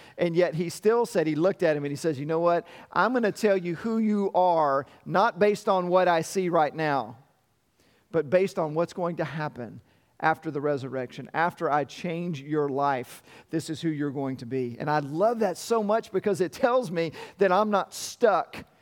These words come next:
with the identity of who I am or who I was, but that when Jesus brings new life to us, he says, "I'm, I'm gonna give you a new name. I, I'm gonna make you into a new creation that may be totally different from who you are right now." And so that brings hope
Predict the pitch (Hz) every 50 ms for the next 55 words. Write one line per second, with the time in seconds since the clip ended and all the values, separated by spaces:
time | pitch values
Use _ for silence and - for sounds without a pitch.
0 | _ _ - 190 196 185 - 180 180 170 165 156 147 151 180 190 190 180 165 160
1 | 156 147 143 - 185 185 185 180 170 165 160 160 160 160 156 151 147 147 - 151
2 | 147 - 175 170 170 156 143 135 135 143 156 165 160 143 139 127 123 131 131 120
3 | - - - _ _ _ _ _ _ _ _ _ _ _ - 160 156 - 156 143
4 | 143 139 120 - 165 185 202 185 127 160 147 147 - - - - - _ _ _
5 | _ _ _ - 127 123 156 185 180 175 151 117 156 170 165 156 147 147 147 151
6 | 160 156 - - 151 139 131 131 131 - 151 143 - 143 135 120 139 160 160 127
7 | 165 208 185 143 170 147 139 143 131 127 139 151 139 127 123 151 147 - 120 120
8 | - _ _ - - 147 - - 185 208 180 151 131 127 127 131 143 165 185 214
9 | 208 - 220 226 196 - 202 220 220 - 269 196 165 156 151 147 160 190 240 277
10 | 214 - 247 254 240 226 226 214 202 - - 151 - - - _ _ _ _ _
11 | _ _ _ _ _ _ _ _ _ _ - 160 165 - 160 180 190 202 180 190
12 | 151 - 180 214 254 311 330 330 320 285 277 262 - 185 - - - - _ _
13 | _ _ _ _ - 180 165 151 123 190 196 185 160 156 147 131 127 127 123 131
14 | 120 - 120 123 113 110 120 - - 139 127 196 220 - 214 214 226 226 160 -
15 | 214 196 180 - - -